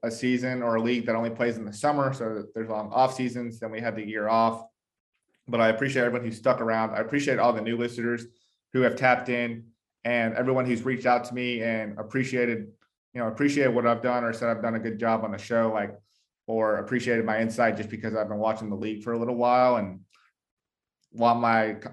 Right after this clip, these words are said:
you know, insight from a historical purpose standpoint. <clears throat> Like, whatever the case may be, like, all of that is so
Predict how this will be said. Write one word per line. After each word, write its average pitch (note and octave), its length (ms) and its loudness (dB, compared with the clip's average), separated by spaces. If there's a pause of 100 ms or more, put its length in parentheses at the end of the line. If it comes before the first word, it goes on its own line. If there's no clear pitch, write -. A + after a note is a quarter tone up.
(220)
you B2 100 -6
know, G#2+ 180 -2 (400)
insight C3 500 4
from B2 140 -4
a A#2+ 40 0
historical B2+ 480 0
purpose D3 540 0
standpoint. D#3+ 640 0
<clears throat> - 580 -6
Like, C3+ 520 8
whatever F3 260 8
the F3 60 2
case D#3 240 2
may C#3+ 120 2
be, B2+ 240 0
like, A2+ 220 0 (920)
all C3 120 8
of D3 60 4
that D3+ 140 8
is - 120 0
so B2+ 380 0